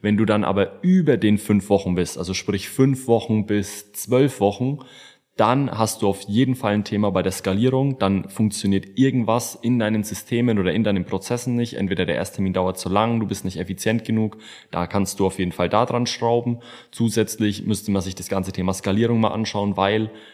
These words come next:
wenn du wirklich sechs, sieben, acht, neun Wochen plus ausgelastet bist, dann kannst du definitiv nochmal einen neuen Therapeuten mit reinholen,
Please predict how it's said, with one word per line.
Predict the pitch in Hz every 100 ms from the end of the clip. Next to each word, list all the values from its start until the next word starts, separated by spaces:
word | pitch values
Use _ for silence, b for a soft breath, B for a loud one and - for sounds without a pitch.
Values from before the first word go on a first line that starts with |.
| B
wenn | 98
du | 92
wirklich | 113 131 123 - -
sechs, | - - 120 - -
sieben, | 120 117 110
acht, | 113 107 -
neun | 104 113 120
Wochen | - 107
plus | - 113 -
ausgelastet | - 127 - 95 95 - 87
bist, | 107 - - -
dann | 95 95
kannst | 107 113 - 95
du | -
definitiv | 120 120 113 104 120 110
nochmal | 101 95
einen | 92
neuen | 90 95
Therapeuten | 101 90 - 113 120
mit | 113
reinholen, | 107 110 107 110 110